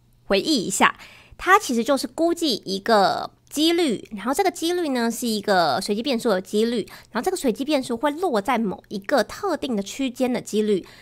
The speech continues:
所以举例来说，假如说这是一个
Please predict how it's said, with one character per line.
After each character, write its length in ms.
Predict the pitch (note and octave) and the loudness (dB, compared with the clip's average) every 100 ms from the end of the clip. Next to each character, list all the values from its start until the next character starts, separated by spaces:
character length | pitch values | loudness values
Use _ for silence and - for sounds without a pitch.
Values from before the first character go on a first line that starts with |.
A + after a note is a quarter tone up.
| - | -20
所 140 | - F4+ | -4 -2
以 60 | |
举 300 | F4 - G3+ | -2 -2 0
例 160 | A#3+ F#4+ | 2 2
来 200 | D4+ A3+ | 2 0
说， 440 | A#3 D4 C#4 C#4 C#4+ - - _ _ _ _ _ | 0 4 6 4 0 -16 -20 _ _ _ _ _
假 140 | - | -6
如 60 | D#3 | -4
说 120 | C4 | 0
这 140 | C4+ C4+ | 2 2
是 160 | B3+ | 2
一 100 | G#3 | -2
个 480 | G3 A3 F#3 F3 | 2 4 4 2